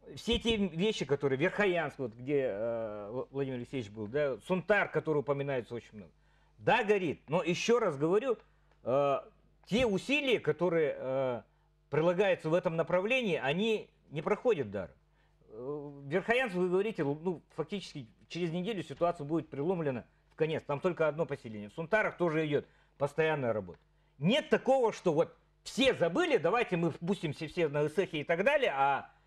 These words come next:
все остальное пускай горит синим пламенем. Нет такого.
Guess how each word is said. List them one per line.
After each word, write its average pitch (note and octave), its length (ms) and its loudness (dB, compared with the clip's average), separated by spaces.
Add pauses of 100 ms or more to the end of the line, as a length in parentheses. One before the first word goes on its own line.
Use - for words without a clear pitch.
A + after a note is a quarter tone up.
(100)
все A3+ 160 4
остальное F#3+ 360 2
пускай F3 320 0
горит D#3+ 320 0
синим D3 200 -4
пламенем. G2+ 320 -10 (420)
Нет A#3 280 2
такого. F#2 280 -2